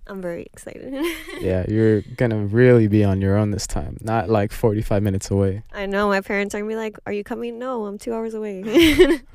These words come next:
Speaker 2: Yeah, that's, that's not just a, a quick
Speaker 1: A
Speaker 2: drive.
Speaker 1: drive anymore. <laughs> Yeah,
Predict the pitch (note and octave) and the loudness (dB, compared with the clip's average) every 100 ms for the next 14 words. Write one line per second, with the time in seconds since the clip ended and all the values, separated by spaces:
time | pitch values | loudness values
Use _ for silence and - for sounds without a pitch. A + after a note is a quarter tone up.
0 | - - G#2+ G2 G#2 B2+ - - - A#2 | -18 -4 0 2 4 2 -2 -8 -2 0
1 | C3 - C#3+ C3+ A2+ G#2+ A#2+ A#2+ - A2 | 0 -4 -2 0 0 -2 -4 -4 -2 0
2 | G#2+ A2 B2+ - - C3 G#2+ A2 A2+ A2 | -2 -6 -10 -8 0 2 4 0 0 -6
3 | A3+ A3+ A#3 A#3+ A#3+ A#3+ A3+ | -8 -8 -6 -4 -2 -2 0